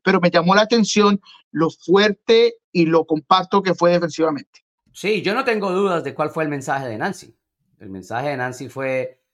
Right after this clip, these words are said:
Speaker 2: Señores, ser campeones es ser parte de la historia la historia queda en los libros. Eso fue el año pasado. A partir de ahora, ustedes no son nadie.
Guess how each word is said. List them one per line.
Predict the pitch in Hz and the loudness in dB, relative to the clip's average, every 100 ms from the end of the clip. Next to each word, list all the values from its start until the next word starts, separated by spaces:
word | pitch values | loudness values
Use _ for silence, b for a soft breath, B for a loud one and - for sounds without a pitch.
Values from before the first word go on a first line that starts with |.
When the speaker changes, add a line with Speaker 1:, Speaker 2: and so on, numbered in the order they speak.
| _ | _
Speaker 2:
Señores, | - 107 120 156 175 175 _ _ _ _ | -16 -10 -4 -2 -2 -6 _ _ _ _
ser | - 160 160 | -10 -4 -2
campeones | 165 165 - 131 151 170 180 - _ | 0 -2 -2 -4 -2 -4 -8 -12 _
es | - 131 - | -14 -12 -6
ser | 147 135 - | -6 -6 -4
parte | 143 135 | -4 -4
de | 135 123 | -8 -8
la | 110 | -8
historia | 104 - - 175 196 226 254 - _ _ _ _ _ | -10 -10 -4 -2 0 -2 -4 -12 _ _ _ _ _
la | - 117 | -8 -6
historia | 113 - 165 165 156 151 | -8 -4 -4 0 0 -2
queda | 151 143 | -4 -6
en | 143 | -6
los | 131 107 | -8 -8
libros. | 113 185 233 269 339 - _ - | -6 -6 -4 -6 -8 -12 _ -12
Eso | 127 139 | -8 -8
fue | - 131 131 - | -6 -4 -4 -8
el | - 110 | -10 -8
año | 110 110 104 | -6 -8 -10
pasado. | - - - _ _ _ _ _ _ _ _ _ _ _ _ | -16 -20 -20 _ _ _ _ _ _ _ _ _ _ _ _
A | 107 | -14
partir | 110 107 139 139 | -10 -8 -8 -4
de | 165 | 0
ahora, | 170 214 254 330 - _ | 0 2 0 -2 -8 _
ustedes | - 117 139 143 | -18 -12 -6 -6
no | 143 143 | -6 -8
son | 139 131 120 | -10 -12 -10
nadie. | 117 135 120 90 85 | -6 -6 -8 -12 -18